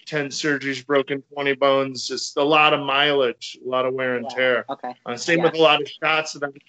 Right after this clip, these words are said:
Speaker 1: too. I mean, sounds like you're a thirty-four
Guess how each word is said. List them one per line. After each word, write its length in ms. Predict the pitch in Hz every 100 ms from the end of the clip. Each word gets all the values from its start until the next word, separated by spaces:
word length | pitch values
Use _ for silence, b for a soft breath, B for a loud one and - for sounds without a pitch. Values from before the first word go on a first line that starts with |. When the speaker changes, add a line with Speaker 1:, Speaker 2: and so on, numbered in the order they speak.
| _
Speaker 1:
too. 360 | - 160 180 123
I 80 | 123
mean, 320 | 135 135 127 _ _ _ _
sounds 360 | - 160 151 160
like 220 | 151 147
you're 220 | 151 160
a 200 | 151 135 -
thirty-four 840 | 160 151 143 - 147 143 143 143